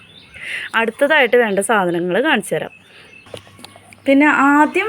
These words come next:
വേണ്ടത് ഇതാണ് ട്ടോ. ഇപ്പം നമ്മളൊരു ഓർഡർ കിട്ടിയാൽ, ആ, നമുക്ക് ഇപ്പോൾ WhatsApp-ൽ ആണോ, ആ, നമുക്ക് മെസ്സഞ്ചറിലോ അങ്ങനെ ഏത് ഇതിലാണെങ്കിലും നമ്മൾക്ക് ഒരു ഓർഡർ കിട്ടിയ ഇതുപോലൊരു,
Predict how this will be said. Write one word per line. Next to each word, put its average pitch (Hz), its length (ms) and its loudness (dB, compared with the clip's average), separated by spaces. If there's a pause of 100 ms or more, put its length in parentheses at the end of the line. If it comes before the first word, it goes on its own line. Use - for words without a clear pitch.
വേണ്ടത് 262 260 0
ഇതാണ് 214 340 -2
ട്ടോ. 240 160 -2
ഇപ്പം 214 160 -6
നമ്മളൊരു 254 380 0
ഓർഡർ 233 400 0
കിട്ടിയാൽ, 247 720 0 (400)
ആ, 202 300 0
നമുക്ക് 220 320 -2
ഇപ്പോൾ 226 580 0
WhatsApp-ൽ 214 560 -2
ആണോ, 220 460 0
ആ, 226 180 -4
നമുക്ക് 226 340 -4
മെസ്സഞ്ചറിലോ 208 840 -4
അങ്ങനെ 196 240 -4
ഏത് 196 220 -4
ഇതിലാണെങ്കിലും 220 640 0
നമ്മൾക്ക് 233 340 -4
ഒരു 240 120 2
ഓർഡർ 214 300 0
കിട്ടിയ 220 220 -4
ഇതുപോലൊരു, 202 720 -2